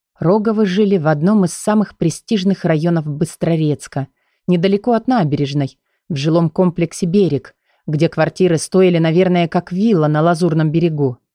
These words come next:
Обычному человеку просто так на территорию комплекса было не попасть. Обитатели «Берега» дистанционировались от остального мира,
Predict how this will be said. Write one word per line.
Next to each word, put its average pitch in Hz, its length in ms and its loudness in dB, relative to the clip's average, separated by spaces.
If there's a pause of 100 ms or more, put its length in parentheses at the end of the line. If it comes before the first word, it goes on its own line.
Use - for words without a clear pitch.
(500)
Обычному 147 540 -2
человеку 160 640 -2 (380)
просто 185 380 0
так 202 280 -2
на 175 80 2
территорию 180 500 2
комплекса 170 580 -2
было 143 180 0
не 151 140 0
попасть. 196 600 -4 (380)
Обитатели 175 580 0
«Берега» 170 520 0 (260)
дистанционировались 190 1120 0
от - 120 -4
остального 180 500 2
мира, 170 380 2